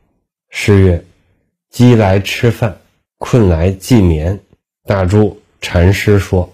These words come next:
：“我饿了就吃饭，我困了就睡。”曰：“一切人总如是，同师用功否？”这个袁律师说：“所有地球人都这德行，他们也是跟您一样用功吗？”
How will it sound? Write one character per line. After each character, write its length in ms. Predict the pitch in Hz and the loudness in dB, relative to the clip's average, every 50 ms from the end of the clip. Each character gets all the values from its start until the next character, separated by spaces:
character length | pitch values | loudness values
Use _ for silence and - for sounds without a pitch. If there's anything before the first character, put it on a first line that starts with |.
| _ _ _ _ | _ _ _ _
：“我 160 | - 95 90 | -8 -6 -6
饿 240 | 92 101 110 117 107 | -4 -2 0 0 0
了 100 | 90 87 | 0 0
就 120 | 92 95 | 0 0
吃 240 | 87 - - - 107 | -2 -2 -4 -6 -4
饭， 200 | - - 127 - - _ - - _ _ _ _ _ | -4 -4 -4 -6 -8 _ -20 -20 _ _ _ _ _
我 100 | - 85 87 | -8 -8 -8
困 260 | - - - - 120 | -8 -6 -2 0 2
了 140 | 113 98 90 | 2 2 2
就 80 | 92 98 | 0 -2
睡。” 260 | 95 - - 147 - - - - - _ _ _ _ _ _ - | -4 -6 -6 -8 -8 -8 -12 -20 -20 _ _ _ _ _ _ 0
曰 340 | 117 113 117 117 107 - - _ _ _ _ _ | 2 2 2 2 0 -2 -8 _ _ _ _ _
：“一 160 | - 104 127 | -2 0 0
切 360 | 151 156 - - 220 196 143 104 | 0 0 -2 0 2 2 2 2
人 260 | 90 85 82 85 87 - _ - - | 2 0 0 -2 -4 -8 _ -20 -10
总 320 | - - 107 92 80 76 | -4 -2 -2 -2 -2 -4
如 180 | 78 80 85 98 | -4 -4 -4 -4
是， 340 | 104 - - 120 - - _ _ _ _ _ _ _ _ _ _ | -2 -2 -4 -4 -6 -6 _ _ _ _ _ _ _ _ _ _
同 280 | - - 104 101 117 | -4 0 2 2 2
师 300 | 120 - - 143 131 - - _ _ - | 2 0 0 0 0 -2 -4 _ _ -2
用 340 | 120 139 143 120 104 98 98 | 0 2 2 2 2 2 2
功 240 | 113 123 127 127 123 | 2 2 2 2 2
否？” 360 | - 85 78 80 85 90 - _ _ _ _ _ _ _ _ _ _ _ _ | 0 -4 -6 -6 -8 -10 -14 _ _ _ _ _ _ _ _ _ _ _ _
这 100 | - 110 | -4 -2
个 100 | 101 95 | 0 2
袁 240 | 92 90 90 101 113 | 2 2 2 2 2
律 140 | 117 104 | 2 0
师 180 | 92 - 104 101 | 0 0 -2 -2
说 320 | 95 - - 98 90 85 - _ _ _ - | -2 -2 -4 -4 -4 -4 -8 _ _ _ -14
：“所 360 | - - - - 107 107 135 143 | -12 -8 -2 0 2 2 4 4
有 160 | 135 95 82 | 2 0 0
地 180 | 78 104 98 87 | 0 0 -2 -2
球 220 | 85 - 85 82 | -2 -4 -6 -6
人 240 | 85 78 69 67 - _ _ _ _ | -6 -8 -8 -12 -20 _ _ _ _
都 180 | - 120 120 127 | 0 0 2 2
这 180 | 120 120 92 | 2 2 0
德 240 | 78 73 69 64 69 | 0 -2 -6 -8 -8
行， 160 | 82 85 82 - _ _ _ _ _ _ _ _ _ | -6 -6 -6 -8 _ _ _ _ _ _ _ _ _
他 160 | - - 120 | -4 -2 0
们 300 | 120 123 117 98 85 - - | 2 2 2 0 -2 -6 -8
也 200 | - 92 92 85 | -4 -2 -2 0
是 160 | 78 - 110 104 | 0 -2 -2 0
跟 200 | 107 117 120 110 | 2 2 2 4
您 220 | 101 101 104 101 | 4 2 2 2
一 20 | 101 | 2
样 220 | 104 101 98 98 | 0 0 0 2
用 180 | 101 98 95 90 | 2 2 2 2
功 220 | 98 101 101 98 | 2 2 2 2
吗？” 180 | 98 92 87 | 2 0 -2